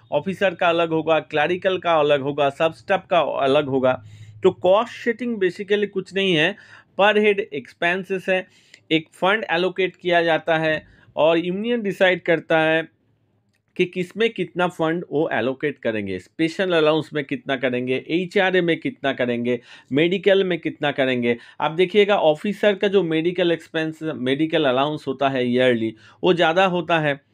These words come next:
करीब करीब टेन थाउजेंड होता है, और जो क्लरिकल का होता है वो टू थाउजेंड टू हंड्रेड समथिंग होता है। तो,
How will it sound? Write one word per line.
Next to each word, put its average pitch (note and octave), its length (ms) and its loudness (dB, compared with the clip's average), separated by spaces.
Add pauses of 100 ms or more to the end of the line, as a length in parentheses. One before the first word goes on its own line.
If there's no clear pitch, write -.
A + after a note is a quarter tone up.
(400)
करीब D#3 200 2
करीब E3 340 0
टेन E3+ 200 0
थाउजेंड E3 380 2
होता D3 300 0
है, C3+ 140 2
और C#3 220 0
जो E3 460 0
क्लरिकल F3 480 0
का F3+ 120 -4
होता D3 300 -2
है D3 140 -2
वो D3+ 80 -4
टू F3+ 180 -12
थाउजेंड F#3 400 0
टू F3 180 -4
हंड्रेड E3+ 340 -2
समथिंग D#3 400 -4
होता B2+ 280 0
है। G#2+ 160 -4 (420)
तो, G#3+ 240 2